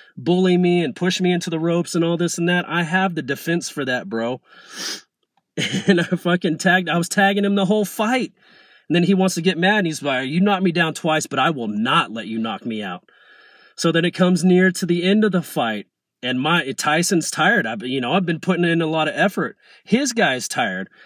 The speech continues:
So he catches me once, boom, knocks me down. I get back up.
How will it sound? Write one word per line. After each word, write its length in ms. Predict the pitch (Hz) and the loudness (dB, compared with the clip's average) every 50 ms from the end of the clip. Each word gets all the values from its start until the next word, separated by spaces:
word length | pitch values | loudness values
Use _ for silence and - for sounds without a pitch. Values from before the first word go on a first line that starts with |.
| - - _ | -20 -12 _
So 220 | - - 185 170 170 | -2 0 2 2 2
he 160 | 165 185 185 | 2 0 0
catches 440 | - - 220 202 190 - 226 190 - | 2 2 2 2 2 2 0 0 2
me 140 | 196 190 | 4 4
once, 380 | 180 165 175 202 208 160 120 - _ _ | 4 4 4 2 2 2 -2 -6 _ _
boom, 480 | - - 285 294 277 233 190 147 123 120 | -2 0 2 2 4 2 2 2 0 -2
knocks 300 | 131 139 156 175 - - | -2 -2 -2 -2 -2 0
me 140 | 185 185 180 | 2 2 4
down. 240 | 196 196 175 135 117 | 4 2 0 -2 -4
I 80 | 117 | -6
get 200 | 98 117 143 160 | -4 -4 -4 -2
back 280 | 143 185 185 185 180 - | 0 2 0 2 2 0
up. 240 | 202 180 127 - | 0 0 0 -2